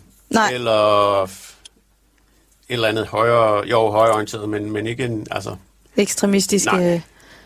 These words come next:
Speaker 1: og heller ikke en, øh, en, sådan en, øh, tandløs mand med fedtet hår og, øh, og, øh, <laughs> wife-beater undertrøje.
Speaker 2: Nej, nej.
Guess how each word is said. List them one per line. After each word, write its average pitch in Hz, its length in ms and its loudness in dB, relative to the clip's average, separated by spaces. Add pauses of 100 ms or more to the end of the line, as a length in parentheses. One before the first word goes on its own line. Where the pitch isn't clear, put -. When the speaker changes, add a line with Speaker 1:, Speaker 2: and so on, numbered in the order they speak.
(280)
Speaker 1:
og 196 80 4
heller 226 200 4
ikke 214 160 -2
en, 185 140 -6
øh, 175 60 0 (320)
en, 180 180 -8
sådan 190 200 0 (120)
en, 170 60 -6
øh, 175 100 0
tandløs 196 500 0
mand 185 220 -2
med 170 300 2
fedtet 185 500 0
hår 180 240 4
og, 170 300 0
øh, 175 80 0 (200)
og, 170 300 2
øh, 190 340 2 (380)
<laughs> 190 120 -2
wife-beater 190 400 -2
undertrøje. 196 500 2 (500)
Speaker 2:
Nej, 247 140 4
nej. 175 260 2